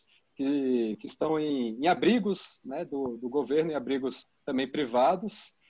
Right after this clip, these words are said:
É, então, também são jovens em uma situação muito complicada, né, que não tem um suporte, uma base familiar ali, e que também não têm acesso via rede pública ou via casa de abrigo, é, ou casa de acolhimento, acesso a esse mundo maker, né,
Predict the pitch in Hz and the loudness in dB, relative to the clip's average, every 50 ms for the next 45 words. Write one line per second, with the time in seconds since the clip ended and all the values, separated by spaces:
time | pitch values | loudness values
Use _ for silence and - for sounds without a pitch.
0 | _ _ _ _ _ - - 131 131 127 123 123 120 117 113 110 107 107 107 - | _ _ _ _ _ -6 -2 0 2 4 4 4 4 4 4 4 2 0 -2 -2
1 | - 143 147 131 135 170 160 170 175 175 196 180 156 139 156 160 165 170 170 139 | -2 -2 0 2 2 4 4 4 2 4 4 2 4 6 6 6 6 6 2 2
2 | 151 156 156 151 - - 170 151 - - 160 151 160 180 - - 202 185 196 175 | 2 0 0 -2 0 0 0 0 2 0 -2 0 -2 -4 -4 -4 -4 -2 -2 -2
3 | - - 170 196 214 202 160 151 135 143 165 160 - 147 131 127 127 147 156 160 | 0 2 4 6 6 6 4 2 -4 -2 -4 -4 -4 -8 -10 -8 -2 -2 -2 -2
4 | 151 - 151 - - 147 165 165 165 - - 151 151 139 120 143 151 160 156 - | -2 -4 -6 0 4 4 4 4 2 -4 -10 -6 -4 -2 2 4 4 4 4 2
5 | - - 151 143 151 147 139 131 131 135 139 135 131 123 147 180 196 - _ _ | -2 -4 -2 -2 0 0 2 4 4 4 4 2 0 -2 -2 -2 -4 -6 _ _
6 | _ _ _ _ _ _ _ _ _ - 135 131 131 - 185 185 190 190 196 - | _ _ _ _ _ _ _ _ _ -8 -8 -8 -4 0 2 4 4 4 2 2
7 | - 208 202 185 190 214 220 220 233 233 233 226 233 220 - - 185 185 208 208 | 2 2 6 6 8 8 8 6 6 6 4 6 6 4 4 4 4 4 4 2
8 | - 185 135 156 175 175 175 165 151 147 131 131 139 156 160 143 175 - - 151 | 0 -2 2 4 6 6 6 6 4 2 0 2 2 2 4 4 0 0 4 4
9 | 175 180 190 - - 175 165 151 123 143 165 160 156 143 123 - - - 143 151 | 6 6 6 4 4 4 4 4 4 6 6 6 6 6 4 0 4 6 6 6
10 | 156 131 151 135 110 156 151 131 120 123 131 143 175 165 185 180 _ _ _ _ | 6 6 2 2 4 4 2 4 2 0 0 2 0 0 -4 -6 _ _ _ _
11 | _ _ _ _ _ - 131 123 120 120 120 - 147 139 127 143 120 151 135 - | _ _ _ _ _ -8 -4 0 0 2 2 4 2 2 2 2 0 0 0 2
12 | 160 151 160 156 143 135 139 156 156 - - 175 - _ _ _ _ - - 214 | 2 4 4 4 2 2 0 0 -2 -4 -6 -8 -8 _ _ _ _ 0 0 0
13 | 208 - 247 233 214 - 226 220 - 262 233 214 214 226 214 269 233 190 196 202 | 4 6 4 4 6 6 6 6 6 4 6 6 6 6 6 6 6 8 8 8
14 | 202 202 - 165 156 151 151 175 196 214 | 8 8 6 4 4 4 2 2 2 0